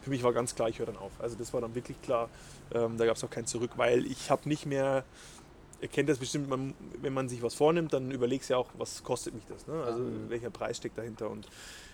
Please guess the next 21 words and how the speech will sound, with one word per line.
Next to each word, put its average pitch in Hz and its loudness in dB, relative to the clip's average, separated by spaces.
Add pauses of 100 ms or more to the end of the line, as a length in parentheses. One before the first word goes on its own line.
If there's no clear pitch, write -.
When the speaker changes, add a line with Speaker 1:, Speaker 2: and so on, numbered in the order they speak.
(100)
Speaker 1:
wenn 117 -2
du 131 2
nicht 151 2
mehr 156 8
bereit 131 10
bist, - 0
den 143 2
zu - -2
hundert 151 4
Prozent 135 0
abzuliefern, 151 2
dann 127 0
wirst 135 2
du 131 -4
es 123 -2
auch 120 0
nicht 127 -4
mehr 120 0
schaffen. 110 -6 (120)
Also 120 0
dann, 135 4